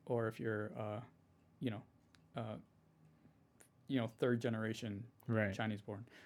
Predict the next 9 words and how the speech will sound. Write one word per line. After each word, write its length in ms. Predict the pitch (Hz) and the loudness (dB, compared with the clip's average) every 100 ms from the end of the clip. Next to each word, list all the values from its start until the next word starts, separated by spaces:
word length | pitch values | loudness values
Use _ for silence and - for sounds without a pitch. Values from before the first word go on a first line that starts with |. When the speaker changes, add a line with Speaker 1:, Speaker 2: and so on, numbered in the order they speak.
| - | 0
Speaker 1:
right? 200 | 120 123 - - - | 2 2 0 -20 -4
Speaker 2:
You 100 | 113 | 0
summarize 600 | 110 123 120 113 107 101 | 6 10 10 10 8 4
it, 160 | 110 104 | 2 2
you 80 | 107 | 2
know, 140 | 101 | 2
just, 360 | 101 101 - - | 0 0 -2 -2
um, 360 | 101 101 104 104 - - - - - _ - _ _ _ _ _ _ | 0 0 -4 -8 -16 -20 -20 -20 -20 _ -20 _ _ _ _ _ _
a-, 60 | - | -2